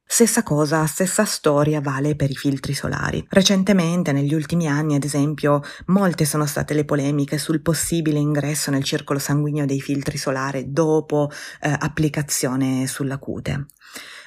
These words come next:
Eh, anche qui il fatto però che una sostanza entri nel circolo sanguigno non rende automaticamente questa sostanza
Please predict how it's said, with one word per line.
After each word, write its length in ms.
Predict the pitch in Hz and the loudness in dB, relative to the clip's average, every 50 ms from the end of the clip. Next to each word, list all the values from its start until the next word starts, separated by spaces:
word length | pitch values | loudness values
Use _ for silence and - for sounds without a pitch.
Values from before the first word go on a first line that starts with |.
| - - | -12 -6
Eh, 120 | 156 160 - | -6 -4 0
anche 320 | - 220 220 214 - 208 | 2 4 4 4 2 0
qui 380 | - - 165 139 127 - - - | -2 0 -4 -4 -4 -4 -2 -2
il 80 | 175 165 | -2 -2
fatto 400 | - - 240 233 - - 180 160 | 0 0 0 0 2 0 0 2
però 380 | - 185 190 170 139 - - | 2 2 2 2 2 0 -2
che 200 | - - 196 170 | -4 -2 -2 0
una 220 | - - 180 180 180 | 0 0 0 0 0
sostanza 680 | 180 - 165 - - - - - 180 165 160 - 180 | -2 -4 -6 -6 -4 -4 -4 -2 -2 -2 -2 -2 -2
entri 380 | 190 202 208 190 170 - - 147 | -2 -2 -2 -2 -2 -2 -2 -2
nel 140 | 147 147 147 | -2 -2 -2
circolo 360 | - 180 170 170 - 165 165 | -2 -4 -4 -4 -2 -4 -4
sanguigno 760 | 165 - 208 214 196 165 165 156 170 175 175 175 175 175 175 175 - - - - - | -2 0 0 0 0 0 -2 -4 -4 -4 -4 -4 -4 -4 -4 -6 -8 -12 -14 -6 -2
non 180 | 175 170 165 185 | 0 0 2 4
rende 360 | 226 247 247 190 170 160 156 - | 6 6 6 6 4 0 0 -2
automaticamente 920 | - 156 147 147 147 135 135 139 - 143 147 139 143 139 143 139 143 143 | -2 -2 -2 -2 -2 -2 -2 -2 -4 -4 -4 0 0 0 0 0 0 -2
questa 300 | - 143 139 - 151 139 | -2 -2 -6 -4 -6 -6
sostanza 800 | - 147 143 - - - 165 165 147 147 139 - - 143 139 | -6 -6 -6 -6 -6 -4 -4 -2 -2 -2 -2 -4 -4 -6 -6